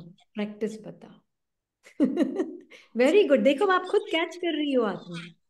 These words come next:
हाँ, खुद कैच कर रही हो। कैसे एक एक संकल्प फ्यूचर क्रिएट कर रहा है।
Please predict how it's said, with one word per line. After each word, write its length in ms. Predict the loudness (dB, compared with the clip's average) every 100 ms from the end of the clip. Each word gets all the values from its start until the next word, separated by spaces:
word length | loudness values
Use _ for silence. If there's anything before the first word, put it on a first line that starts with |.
| _ _ _ -20 -20 -20 _ _ _ _ _ _ _ _ -8
हाँ, 520 | -6 -4 -6 -6 -10
खुद 240 | -10 -8 -6
कैच 260 | -6 -6
कर 160 | -4 -4
रही 260 | -4 -10 -12
हो। 60 | -18 _ _ _ _ _
कैसे 260 | -4 -2 -2
एक 140 | -2
एक 120 | -4
संकल्प 460 | -2 -4 -2 -4 -2
फ्यूचर 400 | 0 2 2 -4
क्रिएट 420 | -2 2 2 2 -2
कर 160 | -6
रहा 160 | -6
है। 80 | -12